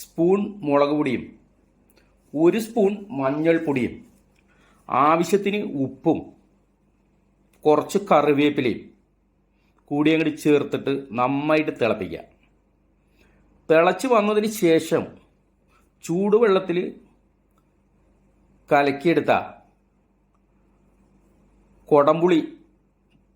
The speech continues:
അതിലേക്ക് പീസാക്കി ഇടുക.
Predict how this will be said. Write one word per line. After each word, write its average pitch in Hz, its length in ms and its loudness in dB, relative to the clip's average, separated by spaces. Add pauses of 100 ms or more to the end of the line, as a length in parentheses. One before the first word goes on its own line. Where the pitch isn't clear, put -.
(260)
അതിലേക്ക് 143 400 2 (840)
പീസാക്കി 156 580 0
ഇടുക. 104 160 -6